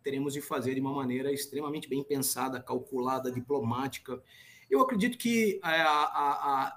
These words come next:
toda essa, essa, essa, essa multidisciplinaridade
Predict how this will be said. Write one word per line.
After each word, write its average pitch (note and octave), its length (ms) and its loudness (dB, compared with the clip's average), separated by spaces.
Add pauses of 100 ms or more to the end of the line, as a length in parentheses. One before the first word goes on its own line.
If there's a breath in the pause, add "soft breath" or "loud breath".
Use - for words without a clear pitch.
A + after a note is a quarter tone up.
toda A3+ 260 0
essa, F3 480 2
essa, D#3 360 0
essa, D3 320 -2
essa C#3 260 -4
multidisciplinaridade D3 2000 -2